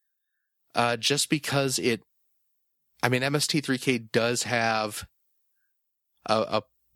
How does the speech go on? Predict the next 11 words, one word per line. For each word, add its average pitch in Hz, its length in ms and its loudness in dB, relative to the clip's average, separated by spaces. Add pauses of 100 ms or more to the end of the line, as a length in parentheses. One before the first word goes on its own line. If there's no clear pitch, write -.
(440)
pretty 135 920 -2 (300)
devoted 113 600 0
fan 104 300 0
base, 95 640 0 (1000)
uh, 98 280 0
a 110 80 -2
fan 139 340 0
base 127 240 -2
that 123 100 0
would 110 220 -2
probably 117 920 -2